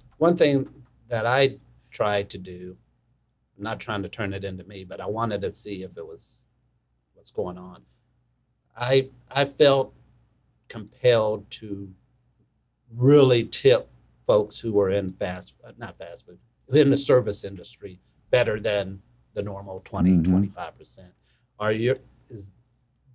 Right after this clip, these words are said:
Speaker 1: is, am I normal, or is that,
Speaker 2: I
Speaker 1: did
Speaker 2: think
Speaker 1: that happen during the pandemic where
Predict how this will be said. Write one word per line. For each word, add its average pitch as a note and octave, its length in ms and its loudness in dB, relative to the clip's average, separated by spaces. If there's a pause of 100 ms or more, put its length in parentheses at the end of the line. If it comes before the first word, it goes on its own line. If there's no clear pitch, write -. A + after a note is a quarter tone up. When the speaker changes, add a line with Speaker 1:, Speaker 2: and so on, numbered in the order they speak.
(360)
Speaker 1:
is, G#2 160 -20 (480)
am G#2 120 -12
I A2+ 460 2 (140)
normal, F3 520 6
or B2+ 280 8
is A2 480 -6
that, A#2 280 2 (1200)
Speaker 2:
I - 60 6
Speaker 1:
did C3 100 2
Speaker 2:
think C#3 120 8
Speaker 1:
that C#3 60 4
happen C#3 340 0
during C#3 180 4
the B2+ 80 -2
pandemic C3 640 -2
where G2+ 340 -6